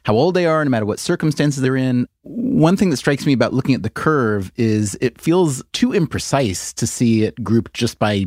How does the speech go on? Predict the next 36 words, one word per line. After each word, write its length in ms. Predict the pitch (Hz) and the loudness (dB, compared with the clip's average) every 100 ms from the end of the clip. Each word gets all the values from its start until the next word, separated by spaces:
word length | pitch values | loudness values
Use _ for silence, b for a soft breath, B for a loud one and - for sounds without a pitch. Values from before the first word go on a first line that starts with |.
| 82 | -4
year 380 | - 120 143 139 | -2 2 2 2
of 120 | 95 | 0
age, 500 | 110 131 76 65 - | 0 0 -2 -8 -6
right? 340 | 95 113 165 - | -2 0 0 0
But 140 | 117 | -2
if 120 | 113 | 0
I'm 420 | 123 113 110 101 | 0 0 0 -2
fifty-two 760 | - - 214 - 139 - 180 160 | -4 -2 -2 0 -4 0 2 2
and 120 | 120 | 0
supposed 240 | 127 135 - | -2 -4 0
to 60 | |
be 100 | 127 | -2
at, 80 | 120 | -2
like, 200 | 107 98 | -4 -6
the 140 | 113 104 | -4 0
bottom 360 | 127 143 143 | 2 0 0
of 120 | 127 | -2
my 100 | 110 | -2
happiness, 420 | 104 107 113 110 110 | -2 -4 -2 -2 -2
about 280 | 117 120 - | -2 -2 -6
to 60 | |
climb, 600 | - - 143 143 110 98 B B B B - | -8 -2 0 0 -2 -6 B B B B -12
that 380 | 151 131 165 - | -6 0 0 0
doesn't 220 | 180 151 | 0 0
really 220 | 139 131 | 0 2
relate 300 | 120 123 123 | 2 0 -2
to 80 | 123 | -2
the 100 | 113 | -2
things 240 | - 131 | 2 2
that 100 | 110 | 2
actually 320 | 107 113 120 101 | 0 -2 -2 0
happen 400 | 110 - 107 90 | 0 2 0 2
day 200 | 117 104 | 2 0
to 100 | 92 | -2
day. 380 | 101 - 76 - b b b | -2 -4 -10 -14 b b b
So 320 | - 147 | 0 2